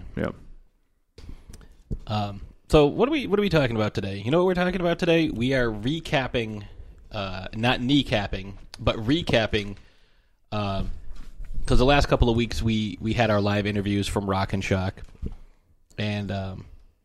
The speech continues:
Speaker 2: you know, we neglected to give you our, our take on the question that we had been asking everybody. But it's a little unfair for us because we,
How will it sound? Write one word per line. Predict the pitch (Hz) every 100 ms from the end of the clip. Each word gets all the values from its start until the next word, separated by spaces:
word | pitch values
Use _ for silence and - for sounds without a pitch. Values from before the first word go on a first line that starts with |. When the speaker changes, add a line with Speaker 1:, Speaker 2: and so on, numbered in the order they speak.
| _ _ _ _ _ _ _ _ _ _ -
Speaker 2:
you | 117
know, | 110
we | 107 113 143
neglected | 127 110 131 - 123 101
to | - 107 104 101 101 - - _ _ -
give | 117 107
you | 107 98
our, | 107 110 113 110 - - - _ _ _ -
our | 113
take | 127 - 104 - -
on | 107
the | 104
question | - 110 113
that | 101
we | 104
had | 98
been | 101
asking | 110 - 110 98
everybody. | 95 98 98 98 113 _ - - - - _ _ _ _
But | 117 107 - -
it's | 117 113
a |
little | 120 123
unfair | 110 101 120 110
for | 104 107
us | 104 104
because | - - 104 98
we, | 104 104 101 98